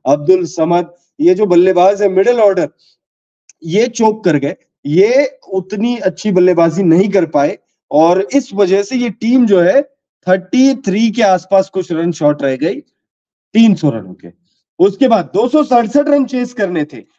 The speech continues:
हम chasing पर भी बात करेंगे, लेकिन बात यहाँ कुलदीप यादव की भी तो होनी चाहिए ना भाई, कुलदीप यादव की भी बात होनी चाहिए।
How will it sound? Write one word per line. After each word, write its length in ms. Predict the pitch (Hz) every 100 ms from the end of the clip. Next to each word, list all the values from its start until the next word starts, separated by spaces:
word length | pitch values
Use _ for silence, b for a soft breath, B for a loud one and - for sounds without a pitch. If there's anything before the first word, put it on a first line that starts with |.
| _ 170
हम 240 | 185 214
chasing 460 | - 214 214 254 240
पर 120 | 240
भी 100 | 233
बात 240 | 208 202
करेंगे, 260 | 226 214 240
लेकिन 300 | 214 208 220
बात 300 | 180 220 226
यहाँ 200 | 214 220
कुलदीप 360 | 226 226 262
यादव 240 | 240 240 254
की 160 | 254
भी 120 | 254 277
तो 100 | 277
होनी 200 | 240 269
चाहिए 240 | 269 294
ना 100 | 277
भाई, 180 | 175 110 _ _ _ _
कुलदीप 360 | 180 208 269 233
यादव 320 | 233 226 269
की 180 | 269 294
भी 160 | 285
बात 300 | 233 220 233
होनी 240 | 233 254 294
चाहिए। 400 | 269 233 151